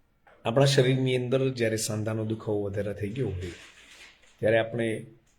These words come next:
યુરિક એસિડનો ટેસ્ટ કરાવતા હોઈએ છીએ અને યુરિક એસિડ આપણા શરીરમાં વધી જાય, ત્યારે સૌપ્રથમ આપણા શરીરની અંદર પગના અંગૂઠાની અંદર સોજો આવે છે, લાલ થઈ જાય છે અને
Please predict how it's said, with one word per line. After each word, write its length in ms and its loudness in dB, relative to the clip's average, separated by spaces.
યુરિક 260 0
એસિડનો 460 -2
ટેસ્ટ 260 -6
કરાવતા 300 -4
હોઈએ 280 -8
છીએ 260 -8
અને 180 -8
યુરિક 400 -6
એસિડ 240 -6
આપણા 160 -4
શરીરમાં 440 -4
વધી 220 -4
જાય, 220 -6
ત્યારે 180 -2
સૌપ્રથમ 600 -2
આપણા 180 -4
શરીરની 440 -6
અંદર 400 -4
પગના 320 -2
અંગૂઠાની 540 -6
અંદર 420 -4
સોજો 280 -2
આવે 220 -2
છે, 280 -8
લાલ 400 -2
થઈ 180 -6
જાય 160 -6
છે 220 -8
અને 500 -12